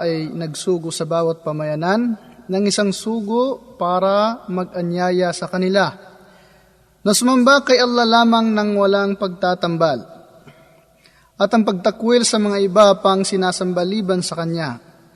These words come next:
<clears throat> Katotohanan silang lahat ay matatapat at may tunay na takot kay Allah at mapapagkatiwalaan. At kanila ding nagampanan ang kani-kanilang tungkulin at ito'y naiparating nila sa kanilang pamayanan o kani-kanilang pamayanan.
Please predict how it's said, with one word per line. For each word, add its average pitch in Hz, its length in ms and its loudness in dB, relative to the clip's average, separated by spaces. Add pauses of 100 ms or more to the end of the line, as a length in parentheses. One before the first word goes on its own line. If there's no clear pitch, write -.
<clears throat> 208 400 0 (1500)
Katotohanan 233 720 4
silang 262 320 0
lahat 233 480 2
ay 220 80 0
matatapat 214 800 0
at 185 160 -4
may 190 80 0
tunay 208 400 -2
na 190 160 0
takot 196 480 -4 (480)
kay 185 160 -4
Allah 185 480 2 (640)
at - 160 -20
mapapagkatiwalaan. 175 1500 -2 (1400)
At 208 160 2
kanila 233 320 2
ding 240 240 4
nagampanan 220 640 2
ang 208 80 -4
kani-kanilang 208 640 0
tungkulin 220 640 0
at 190 160 -4
ito'y 185 240 -2
naiparating 185 560 -2
nila 190 400 0
sa - 160 -8
kanilang 170 880 -6
pamayanan 165 960 -2
o 226 160 -2
kani-kanilang 190 800 -2
pamayanan. 151 640 -6